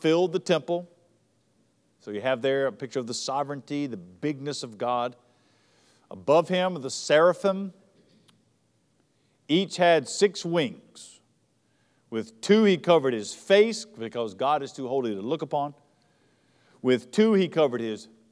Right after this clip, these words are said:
feet, because it would not be right to show the foulness of your feet before God. With two he flew,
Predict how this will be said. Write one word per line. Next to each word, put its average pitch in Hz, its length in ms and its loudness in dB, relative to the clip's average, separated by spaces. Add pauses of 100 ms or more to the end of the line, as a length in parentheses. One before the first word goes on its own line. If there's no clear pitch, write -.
(100)
feet, 214 420 2
because 113 360 -6
it 113 80 -4
would 101 120 -8
not 160 240 -4
be 156 100 -6
right 147 340 -2
to 117 100 -16
show 147 240 -4
the 120 100 -8
foulness 143 460 -4
of 107 140 -8
your 104 100 -10
feet 165 340 -6
before 110 280 -8
God. 147 440 -2 (600)
With 120 240 -12
two 226 180 2
he 147 140 2
flew, 214 640 2